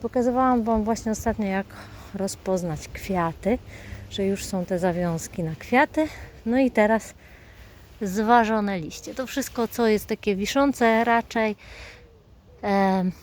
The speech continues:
mm, sz-, zaschnie, szczernieje i odpadnie razem z tymi kwiatowymi pąkami. Więc tutaj widzimy, że na przykład tu jest pączek kwiatowy,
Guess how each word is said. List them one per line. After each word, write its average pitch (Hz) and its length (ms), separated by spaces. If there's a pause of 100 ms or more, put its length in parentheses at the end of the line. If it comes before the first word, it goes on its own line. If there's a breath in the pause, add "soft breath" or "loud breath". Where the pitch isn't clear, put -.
(320 loud breath)
mm, 185 560
sz-, - 1040
zaschnie, 220 500
szczernieje 190 840
i 214 180
odpadnie 190 720 (100)
razem 202 480
z - 80
tymi 180 280
kwiatowymi 180 720
pąkami. 190 600
Więc 202 420 (560 loud breath)
tutaj 226 380
widzimy, 202 540
że 214 360 (180)
na 214 100
przykład - 340
tu - 60
jest 220 180
pączek 185 340
kwiatowy, 190 600